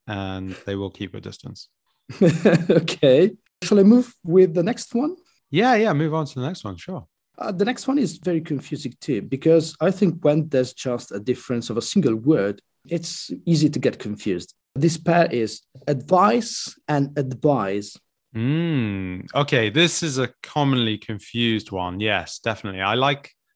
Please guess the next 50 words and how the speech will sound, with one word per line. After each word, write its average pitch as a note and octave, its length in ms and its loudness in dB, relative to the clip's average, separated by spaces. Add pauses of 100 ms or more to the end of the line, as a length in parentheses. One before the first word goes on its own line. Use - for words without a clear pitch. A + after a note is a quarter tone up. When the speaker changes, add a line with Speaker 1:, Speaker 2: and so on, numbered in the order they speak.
Speaker 1:
the A#2 80 -10
fact A2 280 -4
that G#2+ 60 -6
you've G#2 240 -6
brought G#2+ 260 -4
this G#2 220 -10
one G2+ 160 -8
up. G2 360 -8 (380)
With F3+ 280 0
this G3 300 0
one, F#2+ 240 -4
you've A#2+ 200 -2
got D3+ 120 -2
advice A2 960 -4 (340)
with A#2 240 -2
a G#2+ 40 -6
C, G#2 440 -2
so G#2 300 -2 (120)
A C3+ 380 0
D G#2+ 460 -6
V G#2+ 480 -6
I G2+ 260 -4
C G2 460 -8 (120)
E. A2 360 -6 (260)
That C3+ 200 2
would B2 140 -2
be G#2+ 120 -2
the G#2 100 -12
noun. G#2 600 -6 (180)
In B2 160 -4
English, B2+ 320 -2
you G#2+ 80 -6
would G2 140 -10
say G2 260 -4
to - 180 -14 (100)
give B2 240 2
a G#2 60 -6
piece - 380 -8
of G2 120 -6
advice. - 760 -8 (580)
The C3 80 4
important D#3 420 4
thing C3 200 2
with A#2 100 0
this C#3+ 260 0
one F#2+ 160 -4
as F#2+ 160 -8
well G#2 280 0
is F#2+ 280 -6
that G#2+ 200 -2